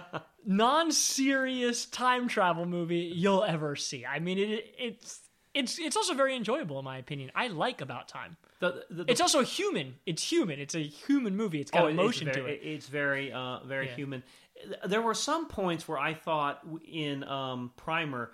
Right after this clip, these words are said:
Speaker 1: you could swap the characters and there wouldn't be a big difference.
Speaker 2: That's
Speaker 1: Although
Speaker 2: right.
Speaker 1: I like the, I like the actors, and there, there, there is a difference, but it's not a huge <laughs> difference.
Speaker 2: Yeah.
Speaker 1: Um, y-, y-, they're not exactly stretching.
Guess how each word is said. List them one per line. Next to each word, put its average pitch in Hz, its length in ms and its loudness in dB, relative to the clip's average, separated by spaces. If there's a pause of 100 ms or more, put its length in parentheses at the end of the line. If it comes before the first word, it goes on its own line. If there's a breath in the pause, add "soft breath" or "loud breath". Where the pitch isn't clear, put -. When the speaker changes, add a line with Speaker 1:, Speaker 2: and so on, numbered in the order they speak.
(380 soft breath)
Speaker 1:
you 180 140 -4
could 180 160 -4
swap 175 1000 -2
the 151 140 -8
characters 165 640 -2
and 147 140 -8
there 147 60 -4
wouldn't 151 180 -4
be 143 80 -4
a 135 40 -2
big 123 220 -8
difference. 165 600 -4
Speaker 2:
That's 156 260 -2
Speaker 1:
Although 208 160 4
Speaker 2:
right. 302 140 4
Speaker 1:
I - 20 2
like 311 180 0
the, 302 160 0
I 247 200 -4
like 302 220 2
the 285 100 -2
actors, 277 360 -2
and 233 120 -2
there, 269 200 0
there, 240 220 -2
there 226 160 2
is 294 300 -2
a - 40 -2
difference, 277 540 -4 (640 soft breath)
but 262 100 -6
it's 254 120 -4
not 339 100 -2
a 311 40 -4
huge 233 480 -2
<laughs> - 0 -
difference. 180 680 -2 (320 loud breath)
Speaker 2:
Yeah. 208 220 6
Speaker 1:
Um, 208 80 0
y-, 214 420 -8
y-, 220 260 2
they're 220 120 2
not 240 120 4
exactly 190 380 0
stretching. - 480 -6